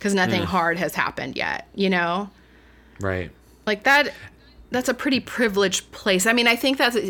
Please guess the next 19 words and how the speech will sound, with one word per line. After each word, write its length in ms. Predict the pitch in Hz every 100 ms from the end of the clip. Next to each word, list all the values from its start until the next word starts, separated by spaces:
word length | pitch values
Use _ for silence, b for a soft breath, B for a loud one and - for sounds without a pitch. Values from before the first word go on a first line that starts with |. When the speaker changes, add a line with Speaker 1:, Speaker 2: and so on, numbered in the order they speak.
| 175
Speaker 1:
it's 160 | 214 202
a 60 | 208
little 340 | 185 233 269
bit 160 | 196 -
unique 560 | 180 170 180 196 190
to 180 | - 208
white 340 | 170 165 180 -
Christian 380 | 180 175 226
culture 380 | 220 233 233 262
because 600 | 240 190 185 180 175 175 - B B B B B
we're 340 | 202 214 226 -
able 300 | 233 226 220
to 180 | -
live 580 | 190 165 202 214 185 - -
in 160 | 185 175
such 380 | - 185 -
privilege 560 | - 220 196 196 175 185
that 280 | 180 170 - - - - _ _
we, 260 | 185 196 190